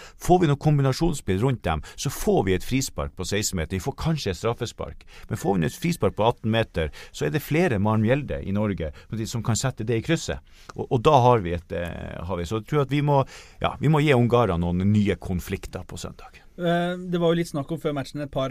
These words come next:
Speaker 2: posisjoner. Du hadde en spissplass, du hadde en venstrebekkplass.
Speaker 1: Mm.
Speaker 2: Tom Høgli leverte vel ikke sin <clears throat> beste landskamp i går. Trenger vi også en venstrebeint spiller på den venstrebekkplassen, så du får rytmen hele veien der? En som kan dundre opp langs siden, få de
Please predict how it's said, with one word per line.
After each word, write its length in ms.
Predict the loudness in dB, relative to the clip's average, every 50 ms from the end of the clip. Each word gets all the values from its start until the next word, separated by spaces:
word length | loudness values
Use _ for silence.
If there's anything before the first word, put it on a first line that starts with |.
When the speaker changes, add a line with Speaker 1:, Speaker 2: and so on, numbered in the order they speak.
| -6 -8
Speaker 2:
posisjoner. 560 | -10 -10 -10 -12 -10 -10 -10 -8 -6 -6 -6
Du 60 | -4
hadde 220 | -4 -6 -6 -8 -10
en 80 | -12
spissplass, 800 | -14 -14 -14 -14 -14 -14 -18 -18 -16 -18 -14 -8 -6 -6 -6 -8 -8
du 80 | -8
hadde 220 | -6 -6 -6 -6 -6
en 80 | -6 -6
venstrebekkplass. 640 | -8 -10 -12 -10 -8 -6 -6 -4 -4 -4 -6 -6 -4
Speaker 1:
Mm. 40 | -4
Speaker 2:
Tom 100 | -4 -2 -2
Høgli 300 | -4 -4 -4 -4 -4 -2 -2 -2 -2 -2 -2
leverte 260 | -4 -4 -4 -4 -6 -4
vel 140 | -6 -6 -6
ikke 140 | -6 -8 -8
sin 160 | -8 -8 -8 -12 -18 -20 -18 -12 -10 -10 -10
<clears throat> 420 | -8 -8 -4 -2 0 0 0 0
beste 200 | -2 -4 -6 -8
landskamp 380 | -8 -8 -8 -8 -10 -10 -10 -8 -6
i 40 | -4
går. 260 | -2 -2 -2 -4 -6
Trenger 320 | -4 -2 -2 -2 -2 -2 -2
vi 80 | -4
også 180 | -4 -4 -4 -6 -4
en 80 | -6
venstrebeint 480 | -6 -8 -10 -12 -10 -8 -8 -8 -8 -6
spiller 220 | -6 -6 -6 -6 -6
på 80 | -6 -4
den 80 | -4
venstrebekkplassen, 720 | -6 -8 -8 -8 -8 -8 -6 -6 -6 -6 -4 -4 -4 -4 -4 -6 -14 -20 -20 -16 -10
så 140 | -6 -4 -4
du 60 | -4 0
får 220 | 2 2 2 2 0
rytmen 540 | -8 -12 -16 -12 -8 -6 -4 -4 -4 -6 -8 -10 -18 _ -20 -20 -20 -16 -10 -6
hele 440 | -4 -4 -4 -4 -6 -8 -8 -6
veien 320 | -6 -6 -6 -6 -6 -6 -4
der? 160 | -4 -4 -4 -6 -10
En 80 | -12
som 160 | -12 -10 -8
kan 160 | -6 -6 -6 -6 -4
dundre 320 | -4 -6 -6 -6 -8 -8 -8
opp 140 | -8 -8 -10
langs 160 | -10 -10 -10
siden, 280 | -10 -8 -8 -8 -8 -10 -12 -10
få 300 | -8 -6 -4 -4 -6 -6
de 140 | -6 -6 -6